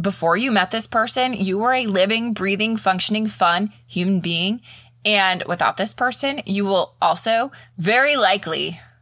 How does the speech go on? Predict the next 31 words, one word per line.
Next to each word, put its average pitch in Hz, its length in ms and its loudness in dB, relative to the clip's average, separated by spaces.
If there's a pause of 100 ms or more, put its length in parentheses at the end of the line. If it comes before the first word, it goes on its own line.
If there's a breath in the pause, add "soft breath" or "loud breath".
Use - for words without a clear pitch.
(180)
I 160 40 -8
mean, 165 160 -2
I 185 80 0
don't 175 160 -2
wanna 156 100 -2
guarantee 160 460 -4
anything, 208 360 -4
but - 140 0
very 233 400 0
likely 196 380 0
remain 180 520 0 (760 loud breath)
a 208 80 4
living, 214 360 2
breathing, 196 360 0
functioning, 190 480 -2
fun 180 300 0
human 165 340 -6
being. - 280 -8 (300)
So 180 760 2 (420 loud breath)
you 339 420 0 (240)
really 180 240 2
have 151 200 -2
nothing - 300 -6
to - 120 -12
lose. - 260 -8 (140)
But - 200 0 (600)
for 226 100 -2
the 214 80 0
sake 208 240 0
of 170 120 -4
this, 170 340 -2